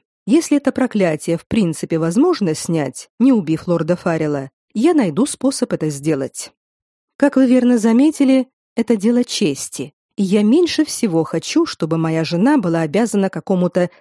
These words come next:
сомнительному итлийцу». «Итлийцу, который гораздо честнее и великодушнее вас»,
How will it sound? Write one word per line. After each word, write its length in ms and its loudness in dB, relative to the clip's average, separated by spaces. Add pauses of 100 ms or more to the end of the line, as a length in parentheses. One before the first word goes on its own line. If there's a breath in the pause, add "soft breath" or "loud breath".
сомнительному 920 -2
итлийцу». 720 -8 (1300)
«Итлийцу, 680 0
который 340 -2
гораздо 420 0
честнее 640 0
и 140 -8
великодушнее 800 0
вас», 440 -4